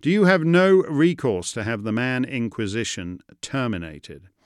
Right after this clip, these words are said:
Uh, well, the constitutional right to a speedy trial, which actually isn't that speedy even for those who qualify, you could ask those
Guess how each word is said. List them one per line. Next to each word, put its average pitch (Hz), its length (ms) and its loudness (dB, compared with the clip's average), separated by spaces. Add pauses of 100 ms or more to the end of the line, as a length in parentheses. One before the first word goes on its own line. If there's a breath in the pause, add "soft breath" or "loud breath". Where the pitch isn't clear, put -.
(960 soft breath)
Uh, 151 260 6
well, 202 300 4
the 160 160 4
constitutional 202 880 2
right 151 280 4
to 139 120 0
a 123 60 2
speedy 156 520 2
trial, 131 340 0
which 127 160 -2
actually 139 320 -4
isn't 110 460 -4
that 117 240 -6
speedy 135 480 2
even 104 360 0
for 107 140 -4
those 107 320 -2
who 104 120 -2
qualify, 90 800 -4 (1300)
you 127 200 -2
could 139 240 -2
ask 175 540 -2
those 151 680 -2